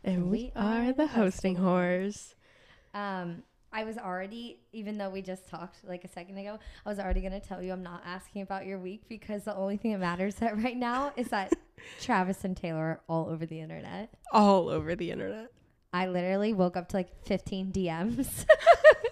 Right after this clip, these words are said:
Speaker 1: Oh my
Speaker 2: From
Speaker 1: God.
Speaker 2: people being like, "Did you see this?" And I'm like,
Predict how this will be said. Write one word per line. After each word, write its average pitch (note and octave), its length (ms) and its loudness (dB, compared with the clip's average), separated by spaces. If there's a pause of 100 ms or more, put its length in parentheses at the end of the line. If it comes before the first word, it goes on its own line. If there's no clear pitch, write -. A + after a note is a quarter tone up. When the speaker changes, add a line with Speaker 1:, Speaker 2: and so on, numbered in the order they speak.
(300)
Speaker 1:
Oh A#3 60 0
my D4+ 300 0
Speaker 2:
From G#3 180 -2
Speaker 1:
God. G#3+ 200 4
Speaker 2:
people B3+ 280 0
being A#3 200 -4
like, G3 260 -6
"Did G3 120 -4
you G3 80 -2
see F3 160 -8
this?" F3 280 -6
And F3 100 -8
I'm E3 80 -6
like, D#3+ 140 -8